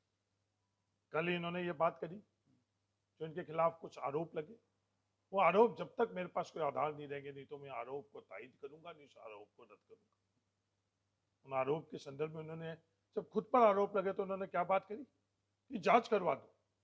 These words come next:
खुद पर आरोप लगे तो क्या बोला, मैं मंदिर में घुसा। पर आप खुद निर्दलीय प्रत्याशी महोदय, आपने आरोप लगाया खून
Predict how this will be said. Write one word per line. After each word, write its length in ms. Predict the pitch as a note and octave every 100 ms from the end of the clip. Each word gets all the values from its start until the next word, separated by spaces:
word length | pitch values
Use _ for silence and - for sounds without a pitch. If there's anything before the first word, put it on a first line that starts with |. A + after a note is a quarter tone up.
| _ _ _ _
खुद 120 | D#3+
पर 120 | -
आरोप 380 | F#3 E3+ F3+ F3
लगे 160 | E3+ F#3
तो 120 | F#3
क्या 180 | G3+ F#3+
बोला, 220 | G3 D4 _ _ _ _ _
मैं 140 | - A3
मंदिर 280 | G#3 A3 A#3
में 120 | A3
घुसा। 240 | - - _ _ _ _ _ _ -
पर 80 |
आप 340 | - F3 A3+ -
खुद 280 | - B3+ C#3 _ _ _ _ _
निर्दलीय 380 | D#3+ D#3 E3+ E3
प्रत्याशी 480 | - D3 D#3+ D3+ D3+
महोदय, 440 | C#3 C#3 E3+ - B2+
आपने 360 | D#3 G3 A3
आरोप 340 | G3+ G3 F#3+ F3
लगाया 240 | C#3+ A#2 - _ _ _ _ _ _ _ _ _
खून 380 | D3 F#3 D#3+ B2+